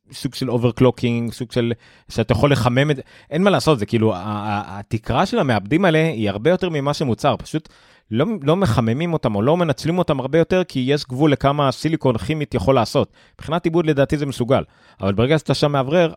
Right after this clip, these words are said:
אתה יכול לאמץ אותו הרבה יותר, ולא משנה מה, כאילו, זה, זה כל הג-, על זה overclocking קיים כבר עשרות שנים, כמו שרהב יכול להצהיר, אה, ל-,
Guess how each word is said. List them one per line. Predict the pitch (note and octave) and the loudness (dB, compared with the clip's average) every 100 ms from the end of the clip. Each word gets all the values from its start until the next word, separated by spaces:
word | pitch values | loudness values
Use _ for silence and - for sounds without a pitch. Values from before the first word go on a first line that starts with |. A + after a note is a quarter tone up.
| - | -8
אתה | - | -4
יכול | F#2 E2 A#2+ A#2 | -4 -2 2 2
לאמץ | G#2 A2+ A#2 | 2 2 0
אותו | A#2 G2+ | 0 -2
הרבה | F#2 | 0
יותר, | G#2 G#2 A2 D2+ | 0 2 0 -2
ולא | F2+ E2 D#2+ E2+ F2+ F#2+ | -12 -14 -12 -8 -2 0
משנה | G#2+ G2 F#2 | 0 -2 0
מה, | F#2 F#2 | 0 0
כאילו, | - E2+ D2+ D2+ | -2 -8 -8 -10
זה, | D#2+ | -8
זה | E2+ | -4
כל | - | -2
הג-, | F#2 | -2
על | F2+ | -2
זה | F2+ G#2+ G#2+ G2+ - _ _ A#2 | -2 2 4 2 -2 _ _ 0
overclocking | A2 G#2+ A2+ - A2 | 2 2 2 2 0
קיים | G#2 G2+ G#2+ | 2 2 2
כבר | G2 F2 E2 | 0 -2 -2
עשרות | F2+ - G#2 | -4 -2 0
שנים, | G2 G2 G2 | 2 2 0
כמו | F2 F2+ | -2 -6
שרהב | - E2 D#2+ E2+ D#2+ | -6 -6 -2 -2 -2
יכול | D#2+ - | -6 -6
להצהיר, | E2 D#2 - D#2 | -8 -8 -8 -8
אה, | D#2 D#2+ | -6 -8
ל-, | D#2 | -8